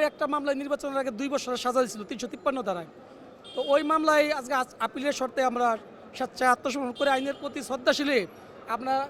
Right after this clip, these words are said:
বিজ্ঞ এমএম আদালতে সারেন্ডার করি এবং জামিন মন-, আহ, চাই, কিন্তু বিজ্ঞ আদালত জামিনের আবেদন না মঞ্জুর করিয়া জেল হাজতে প্রেরণ করেন। আমরা এর, এই আদেশের বিরুদ্ধে মহানগর দায়রা জজে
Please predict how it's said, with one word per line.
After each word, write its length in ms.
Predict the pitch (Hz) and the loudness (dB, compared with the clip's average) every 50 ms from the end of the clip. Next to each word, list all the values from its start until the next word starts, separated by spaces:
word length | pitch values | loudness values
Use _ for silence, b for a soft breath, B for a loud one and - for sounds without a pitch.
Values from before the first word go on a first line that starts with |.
| - - - 190 | -8 -16 -12 -10
বিজ্ঞ 200 | 226 240 208 202 277 277 277 285 254 254 | -10 -10 -4 2 4 4 4 4 2 0
এমএম 200 | 262 277 277 277 285 | 2 2 0 0 2
আদালতে 360 | 277 285 285 285 - - 285 302 359 - - - - - - - - - - | 4 4 2 2 4 4 4 4 2 0 -10 -18 -18 -18 -18 -18 -16 -6 -2
সারেন্ডার 360 | 233 254 262 254 262 285 294 | 0 0 0 4 4 2 2
করি 160 | 269 311 320 339 311 | 2 0 0 2 0
এবং 100 | 269 269 262 240 226 | 0 0 -4 0 0
জামিন 240 | 269 262 294 302 302 302 - - - - - - - - - | 0 0 0 -4 -6 -8 -12 -16 -20 -20 -20 -20 -18 -8 -4
মন-, 220 | 247 277 294 285 | -4 -4 -4 -6
আহ, 200 | 277 - 285 254 247 - | -8 -4 -4 -4 -4 0
চাই, 200 | - 269 294 320 403 381 - - - - - | 2 4 4 4 2 0 -6 -16 -20 -16 -14
কিন্তু 200 | - 262 226 302 294 269 - | -12 -10 -6 -6 -6 -6 -6
বিজ্ঞ 160 | 277 233 220 294 285 | -10 0 2 2 4
আদালত 260 | 277 285 285 277 262 - - - - - - - 196 | 4 4 2 2 0 -4 -10 -18 -18 -18 -16 -6 -2
জামিনের 380 | 247 262 254 285 262 277 277 269 | 0 0 0 -2 -6 -4 -4 -2
আবেদন 200 | 269 277 254 277 269 269 | -2 -2 -2 -2 -2 -2
না 60 | 277 | -2
মঞ্জুর 260 | 269 277 269 285 277 240 | -2 -4 -4 -6 -4 -4
করিয়া 160 | 254 247 277 | -2 -2 -2
জেল 200 | 254 196 233 233 | -2 -2 -2 -2
হাজতে 220 | 233 226 - - 165 | -2 -2 -4 -6 -4
প্রেরণ 240 | 185 233 220 220 214 | -2 -2 -2 -2 -6
করেন। 220 | 202 185 170 147 - - - - - - | -6 -6 -8 -8 -12 -16 -18 -18 -10 -4
আমরা 260 | 233 254 277 277 294 302 302 294 277 294 | -4 -2 2 2 4 4 4 6 6 6
এর, 100 | 285 302 320 - - - | 6 6 2 -8 -4 0
এই 100 | 277 277 294 | 2 2 2
আদেশের 280 | 277 269 269 - 294 269 294 | 0 -2 -4 -4 -4 -6 -6
বিরুদ্ধে 280 | 285 285 233 262 330 370 392 - - - 165 170 180 185 196 202 202 - - - 214 233 | -8 -8 -6 -4 -4 -4 -4 -8 -14 -14 -14 -14 -12 -12 -12 -12 -12 -14 -14 -8 -2 0
মহানগর 360 | 262 262 262 277 277 285 262 277 | 2 2 2 2 0 0 2 2
দায়রা 180 | 277 262 262 | 2 2 0
জজে 200 | 262 285 277 320 | -2 -2 -2 -2